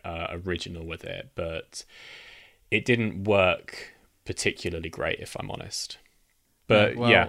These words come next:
Speaker 1: let's talk about yours first. We'll come
Speaker 2: I,
Speaker 1: on to
Speaker 2: I will
Speaker 1: mine.
Speaker 2: go first. Well, apart from that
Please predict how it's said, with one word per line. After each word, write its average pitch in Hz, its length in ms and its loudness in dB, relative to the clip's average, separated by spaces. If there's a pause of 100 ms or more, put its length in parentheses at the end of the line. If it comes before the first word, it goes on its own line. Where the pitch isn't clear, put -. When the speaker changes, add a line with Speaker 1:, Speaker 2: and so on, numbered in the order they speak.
Speaker 1:
let's 120 320 4
talk 135 240 0
about 123 200 6
yours 104 200 2
first. 85 380 -6
We'll 87 160 -4
come 113 240 2
Speaker 2:
I, 101 40 4
Speaker 1:
on 92 60 2
to 139 60 2
Speaker 2:
I - 40 4
will 143 60 2
Speaker 1:
mine. 87 200 2
Speaker 2:
go 139 60 0
first. 123 360 -2
Well, 120 280 -4 (140)
apart 147 300 -4
from 120 140 -8
that 113 200 -6